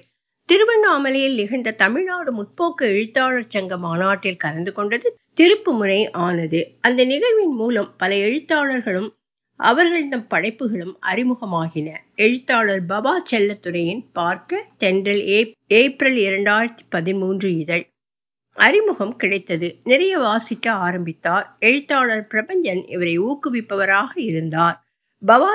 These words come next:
செல்லத்துரையும் இவரது இலக்கிய ஆர்வத்தை தூண்டியவாறு இருந்தார். அவருடனான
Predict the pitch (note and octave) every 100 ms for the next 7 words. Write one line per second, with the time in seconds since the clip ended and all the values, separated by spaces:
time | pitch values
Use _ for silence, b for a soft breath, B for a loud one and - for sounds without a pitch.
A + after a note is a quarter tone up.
0 | - C#4 A3+ A3+ A3+ F#3+ F3+ G3+ G3 G3
1 | F#3+ F#3 A3 F4+ E4 C#4 G#3 F#3+ F#3 F3+
2 | F3 E3+ F#3+ G#3+ F#3 F3 F3 G#3+ C4 F3
3 | D#3+ D3+ E3 E3 - G#3+ C4 C4+ C4+ C#4
4 | D4+